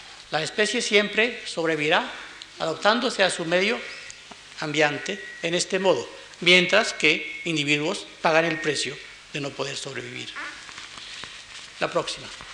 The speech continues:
Now, vamos ahora a dirigir nuestra atención a las moléculas propias del C M, del C M H. Existen en dos clases,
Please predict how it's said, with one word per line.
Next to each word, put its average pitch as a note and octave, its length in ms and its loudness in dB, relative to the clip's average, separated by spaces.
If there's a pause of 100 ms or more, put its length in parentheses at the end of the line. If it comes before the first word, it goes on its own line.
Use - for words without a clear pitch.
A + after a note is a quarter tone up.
(180)
Now, E3+ 160 4
vamos A#3+ 260 8
ahora G3+ 220 8
a - 20 6
dirigir F3+ 320 4
nuestra E3+ 440 0
atención D3+ 540 0 (500)
a F3 80 2
las D#3+ 120 2
moléculas A3 400 6
propias F#3 340 2
del D#3+ 100 0
C D#3+ 180 0
M, D3 160 -2
del D3+ 200 -4
C D#3+ 260 0
M D#3 180 0
H. D3+ 240 -2 (680)
Existen A3+ 500 0
en F#3 180 -2
dos G3+ 220 2
clases, - 600 2